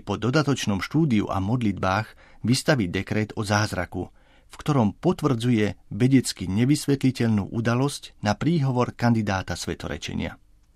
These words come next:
Otázkou však ostáva, prečo cirkev vyžaduje zázrak prv,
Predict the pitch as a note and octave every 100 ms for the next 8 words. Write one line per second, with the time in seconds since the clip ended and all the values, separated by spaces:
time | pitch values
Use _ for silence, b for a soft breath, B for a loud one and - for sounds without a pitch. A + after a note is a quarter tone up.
0 | b b b - E3+ A3 - F#3+ - G2
1 | E3 - F#2+ F2+ C3+ B B B B -
2 | A2 C#3+ - - G3 G3+ E3 C3+ A#2 F3
3 | D#3+ C#3+ C3 G2 C3+ D3 G#2 F#2+ - A#2+
4 | D#3+